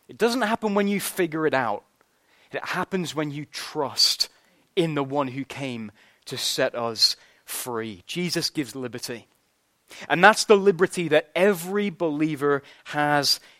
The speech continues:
in this room. And so today I want us to see first the liberator, and I want us to see second his liberation. So number one, the liberate-, liberator. Having found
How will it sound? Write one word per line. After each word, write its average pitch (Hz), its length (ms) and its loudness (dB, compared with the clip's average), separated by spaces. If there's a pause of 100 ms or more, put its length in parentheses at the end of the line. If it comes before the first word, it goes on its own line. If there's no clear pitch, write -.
(160)
in 143 200 2
this 135 240 -4
room. 131 240 -4
And 123 80 -8
so 170 120 -4
today 170 320 4
I 165 40 8
want 175 180 2
us 214 120 -4
to 208 40 -6
see 190 180 -2
first 131 520 -4 (260)
the 131 240 -2
liberator, 139 800 -2 (300)
and 139 120 2
I 143 40 6
want 156 160 2
us 180 140 -4
to 170 100 -6
see 170 180 -4
second 123 600 -4 (200)
his 151 300 -6
liberation. 127 800 -4 (800)
So - 160 0
number 180 240 4
one, 175 160 4
the 156 100 0
liberate-, 131 540 -2
liberator. 131 540 -2
Having 180 300 4 (280)
found 185 640 6